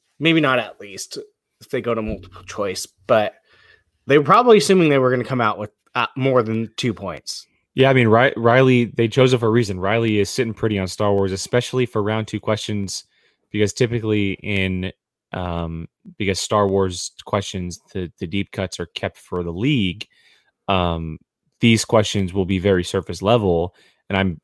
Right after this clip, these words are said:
Speaker 2: I'm sure the camera wasn't on him, but I'm sure Riley was sitting there knowing all of the questions.
Speaker 1: Oh, easily.
Speaker 2: Um, and luckily, you know, the Odd Couple, they did what they needed to do, right? They knew,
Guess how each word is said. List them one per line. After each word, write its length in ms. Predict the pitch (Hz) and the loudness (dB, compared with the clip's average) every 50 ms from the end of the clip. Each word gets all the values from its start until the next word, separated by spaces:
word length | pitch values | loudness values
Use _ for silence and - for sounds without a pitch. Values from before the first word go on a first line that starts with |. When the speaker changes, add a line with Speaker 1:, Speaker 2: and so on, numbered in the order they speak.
| _ - | _ -10
Speaker 2:
I'm 100 | 110 101 | -8 -6
sure 600 | - - - - - 135 131 120 110 104 101 98 | -6 -6 -2 2 4 6 8 8 6 6 4 2
the 80 | 90 92 | 0 -2
camera 320 | - - 131 123 113 104 | -2 -2 0 0 0 0
wasn't 240 | 95 92 92 92 92 | 0 -2 -2 -2 -2
on 140 | 98 107 110 | -2 -2 -2
him, 100 | 98 90 | -2 -2
but 80 | 90 | -2
I'm 100 | 90 90 | -4 -4
sure 300 | 90 - - 117 110 101 | -4 -6 -4 -2 0 0
Riley 300 | 92 95 95 98 101 98 | 0 0 0 2 2 2
was 120 | 90 90 - | 0 -2 -2
sitting 240 | - - 95 82 98 | -4 -4 -4 -2 -2
there 140 | 95 87 | -4 -4
knowing 480 | 87 92 92 98 104 104 101 95 87 85 | -2 0 0 0 0 0 0 -2 -2 -4
all 240 | - - 90 87 87 | -6 -6 -4 -4 -4
of 140 | 87 82 80 | -4 -6 -8
the 80 | 95 | -12
questions. 500 | - - - 107 123 - - - 165 - | -8 -2 0 0 0 -2 -4 -4 -2 0
Speaker 1:
Oh, 220 | 135 113 101 95 104 | 0 0 0 0 -2
easily. 520 | 113 113 101 104 92 85 80 85 87 - _ _ _ _ _ _ - | -2 -2 -2 -4 -8 -10 -10 -10 -12 -14 _ _ _ _ _ _ -2
Speaker 2:
Um, 520 | 101 95 92 90 87 87 85 82 82 80 - _ _ | 0 0 2 2 2 0 -2 -4 -6 -8 -12 _ _
and 280 | 101 95 90 90 87 90 | -4 -2 -2 -2 -2 0
luckily, 680 | 98 104 104 - 107 95 95 95 92 90 90 87 82 _ _ _ _ _ _ - | 0 0 0 0 -2 -2 0 0 0 -2 -4 -6 -8 _ _ _ _ _ _ -4
you 60 | 92 | 0
know, 200 | 92 92 90 90 | 0 2 2 2
the 120 | 85 101 101 | 2 2 2
Odd 140 | 104 104 | 0 0
Couple, 260 | - 117 107 113 117 104 | 0 -2 0 0 2 2
they 120 | 120 123 | 2 2
did 160 | 117 143 151 | 4 2 2
what 100 | 165 175 | 2 2
they 100 | 170 160 | 0 2
needed 200 | 147 156 151 147 | 2 2 2 2
to 40 | 131 | 0
do, 160 | 123 156 143 107 | 0 0 2 2
right? 220 | 101 107 120 107 | 2 2 2 2
They 120 | - 123 | 0 0
knew, 420 | 120 123 127 135 139 139 139 135 | 2 2 4 4 4 4 2 0